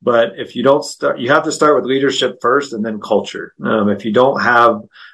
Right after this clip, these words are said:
a great connection with the person that is your leader in the organization, I don't think the culture necessarily can, can fix that. Um, it can help, but it, it's, it really starts with that, that leadership first and then culture second.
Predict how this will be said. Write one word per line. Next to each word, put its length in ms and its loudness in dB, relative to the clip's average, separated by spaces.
a 120 -4
great 340 2
connection 580 0
with 280 0
the 140 0
person 420 -2
that 260 -2
is 240 -4
your 120 0
leader 260 4
in 80 0
the 60 -2
organization, 680 -2
I 100 0
don't 260 0
think 180 -6
the 100 -6
culture 640 0
necessarily 800 2
can, 320 -2
can 240 -8
fix 320 -4
that. 300 -4
Um, 400 -2
it 140 -4
can 140 0
help, 340 2
but 120 -6
it, 200 -8
it's, 440 -10
it 60 0
really 260 4
starts 440 0
with 120 -2
that, 300 2
that 320 -2
leadership 480 2
first 320 0
and 100 -2
then 200 -2
culture 400 -4
second. 500 -6